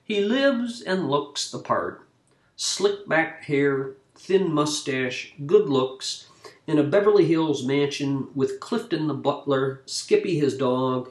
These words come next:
and a massive painting of himself, befitting a good-natured narcissist. A flirtatious friendship with the young upstart Peppy Miller spells trouble.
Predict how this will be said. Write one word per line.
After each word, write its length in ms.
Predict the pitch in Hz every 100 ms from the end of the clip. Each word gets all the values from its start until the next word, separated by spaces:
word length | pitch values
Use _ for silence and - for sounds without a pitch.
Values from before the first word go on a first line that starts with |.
| -
and 100 | 139
a 80 | 135
massive 680 | 120 156 175 - 160 139 -
painting 380 | 185 185 123
of 140 | 110 104
himself, 680 | 110 - 107 104 104 - _ _ _ _
befitting 720 | 151 196 - 302 208 123 127 -
a 100 | 123
good-natured 840 | 117 165 147 135 127 127 135 117
narcissist. 760 | 110 113 110 - - 139 - - _ _ _ _ _ _ _ _ _ _ - - - - -
A 100 | 214
flirtatious 920 | - 277 269 339 349 - - - -
friendship 680 | - 233 240 - 107 - 143
with 140 | 143
the 80 | 147
young 340 | 170 175 156
upstart 600 | 208 208 - 123 120 -
Peppy 240 | - 202 175
Miller 380 | 160 170 120 117
spells 520 | - 156 139 131 -
trouble. 520 | - 254 - -